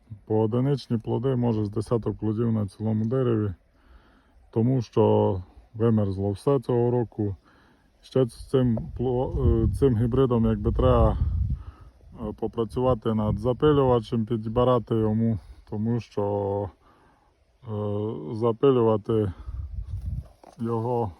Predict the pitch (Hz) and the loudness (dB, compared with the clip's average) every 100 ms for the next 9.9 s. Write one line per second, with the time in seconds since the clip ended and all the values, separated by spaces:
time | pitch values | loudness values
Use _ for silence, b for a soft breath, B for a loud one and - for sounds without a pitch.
0 | B B B - 120 110 104 - - _ | B B B -4 -2 -2 -6 -8 -20 _
1 | 110 120 110 107 120 110 98 90 110 110 | -8 -4 -2 -2 -2 -2 -4 -6 -6 -4
2 | 107 104 101 101 98 101 110 107 - b | -4 -6 -4 -4 -4 -2 -2 -4 -8 b
3 | b b b b _ 120 98 101 98 98 | b b b b _ -10 -8 -6 -4 -6
4 | 98 98 98 98 - 135 147 123 - _ | -6 -6 -8 -10 -4 0 0 0 -6 _
5 | - _ _ _ _ b b b b b | -20 _ _ _ _ b b b b b
6 | b b b b - - - - 131 131 | b b b b -20 -20 -20 -4 0 0
7 | - - 127 107 _ 123 107 123 113 107 | -2 -2 -2 -4 _ -8 0 2 2 4
8 | 147 139 123 127 127 104 b b b b | 4 6 4 2 2 0 b b b b
9 | b b - - _ - 117 120 110 | b b -20 -20 _ -6 -2 0 -2